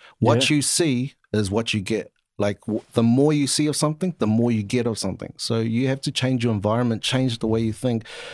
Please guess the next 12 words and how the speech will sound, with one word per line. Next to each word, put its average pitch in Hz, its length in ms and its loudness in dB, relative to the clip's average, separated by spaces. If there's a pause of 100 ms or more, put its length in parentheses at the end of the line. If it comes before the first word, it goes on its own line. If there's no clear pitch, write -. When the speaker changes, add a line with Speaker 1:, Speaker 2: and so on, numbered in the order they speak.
(120)
Speaker 1:
completely 135 600 0
change 123 340 0
what 113 220 -2
you 113 60 0
see 127 320 0
in 101 120 0
order 107 200 0
to 107 200 -2
have 101 300 -2
more 113 360 2 (100)
of 107 140 -4
that. 87 200 -6